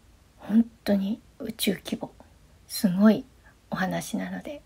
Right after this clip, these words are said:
うん、ちらっとでも何か、はーって見れたらいいなと思っています。昔、ヘールボップ彗星というのが来た時に、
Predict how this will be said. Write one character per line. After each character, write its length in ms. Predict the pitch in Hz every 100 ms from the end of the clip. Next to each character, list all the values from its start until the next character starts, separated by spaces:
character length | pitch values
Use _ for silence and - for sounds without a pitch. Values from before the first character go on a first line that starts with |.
| _ 262
う 60 |
ん、 220 | 254 247 240
ち 120 | -
ら 100 | 269
っ 60 | -
と 120 | 240
で 80 | 233
も 120 | 208
何 260 | 226 220
か、 180 | - 226 - - -
は 360 | - - 302 302
ー 40 |
っ 20 | -
て 160 | - - -
見 120 | 214
れ 100 | 208
た 140 | 214
ら 80 | 208
い 100 | 214
い 40 | 208
な 160 | 247
と 100 | 247
思 160 | 208 208
っ 20 |
て 200 | 214 220
い 40 | 208
ま 160 | 208
す。 160 | - - _ _ - - - -
昔、 360 | 277 330 320 302
ヘ 260 | - 269
ー 320 | 320 370 370 359
ル 40 | - - 311 _ -
ボ 100 | 320
ッ 60 | 330 _
プ 100 | -
彗 300 | 320 - 302
星 300 | 247 - -
と 160 | - -
い 120 | 330
う 100 | 233
の 340 | 190 185 - - -
が 140 | 190
来 160 | - 226
た 100 | -
時 300 | - - 190
に、 260 | 202 208